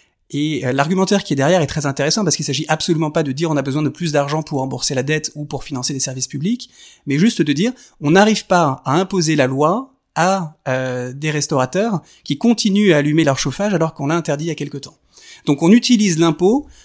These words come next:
dans une perspective purement normative, pas du tout pour les finalités qui sont les siennes propres à, à la base, c'est-à-dire financer l'État.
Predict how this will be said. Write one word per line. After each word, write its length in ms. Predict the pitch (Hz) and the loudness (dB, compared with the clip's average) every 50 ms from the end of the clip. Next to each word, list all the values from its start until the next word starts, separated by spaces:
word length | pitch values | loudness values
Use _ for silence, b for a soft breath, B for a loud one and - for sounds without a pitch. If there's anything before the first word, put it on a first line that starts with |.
| b b | b b
dans 80 | - 147 | -8 -4
une 200 | 135 160 165 160 | -2 -2 -2 0
perspective 680 | - 185 180 - - 196 180 - - 202 202 170 139 117 _ _ _ | 0 0 0 0 0 -4 -2 -2 -2 0 0 -2 -2 -6 _ _ _
purement 640 | - - 220 196 196 202 196 190 190 180 156 - - _ _ | -4 -2 0 2 2 2 2 2 2 0 -2 -4 -8 _ _
normative, 720 | 156 151 165 147 151 143 143 - - 226 269 247 165 123 127 _ _ _ _ _ _ _ _ _ _ - - - | 2 2 2 4 2 0 -2 -2 -2 0 0 0 0 -2 -2 _ _ _ _ _ _ _ _ _ _ -20 -20 -2
pas 100 | _ 160 | _ 2
du 220 | 156 156 175 202 190 | 2 4 2 0 0
tout 180 | - 233 247 | 2 0 0
pour 140 | 247 - 160 | 2 4 2
les 60 | 139 | 2
finalités 480 | 135 - - 165 143 139 147 - 202 208 | 2 0 0 0 0 0 0 -2 -4 -6
qui 100 | 208 151 | -4 -6
sont 320 | - - - 175 170 143 | -6 -4 -2 -2 -2 -2
les 140 | 127 123 131 | -2 -2 -2
siennes 300 | 131 - - 156 143 139 | -2 0 0 0 0 -2
propres 500 | 135 - - 170 165 - - 147 139 - _ | -2 2 0 0 0 0 -8 -8 -10 -10 _
à, 160 | - - 131 131 | -14 -10 -10 -6
à 120 | - 131 | -4 -4
la 80 | 123 131 | -4 -2
base, 160 | 165 202 208 | 0 -2 -2
c'est-à-dire 300 | 170 151 143 131 156 156 | -2 -4 -6 -6 -6 -8
financer 400 | - - - 147 131 - - 175 | -8 -10 -8 -6 -4 -2 -2 -2
l'État. 260 | 156 131 - - - | -4 -6 -10 -14 -20